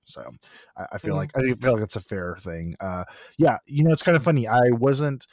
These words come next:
Speaker 1: as high on these cards, but I've had the luxury of being able to draft them a few times, uh, on Arena. Got to do it once in paper. Uh, in, in paper, it, I forced it, so the deck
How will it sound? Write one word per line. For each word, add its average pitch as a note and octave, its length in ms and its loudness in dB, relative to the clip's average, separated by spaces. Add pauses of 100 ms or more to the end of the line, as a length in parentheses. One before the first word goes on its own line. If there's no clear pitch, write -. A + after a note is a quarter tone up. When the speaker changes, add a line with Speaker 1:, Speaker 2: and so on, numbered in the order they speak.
(420)
Speaker 1:
as B2+ 160 0
high G#2+ 400 -4
on B2+ 180 -2
these C#3 160 -2
cards, C3+ 400 0
but G#2+ 240 0 (480)
I've D3 220 2
had E3 100 2
the C#3+ 80 0
luxury A#2 440 2
of G#2 120 0
being G2+ 220 -2
able G2+ 320 -2
to F2 520 -6
draft F#2+ 420 -8
them A#2+ 200 -2
a B2+ 60 -4
few C3 160 -4
times, C3 760 -2
uh, F2+ 320 -6 (300)
on F#2+ 280 -4
Arena. A2 440 -2
Got F#2 180 -6
to F#2+ 60 -10
do F#2 220 -6
it D2+ 120 -10
once F#2 240 -6
in F2 80 -14
paper. G2+ 600 -4 (200)
Uh, E2 300 -10 (640)
in, G#2 280 -6
in G2+ 100 -8
paper, A2 500 2 (140)
it, G2+ 160 -6 (220)
I F#2 180 -6
forced G2 460 -6
it, E2 180 -10
so F2 240 -6
the F#2 80 -8
deck F2+ 180 -8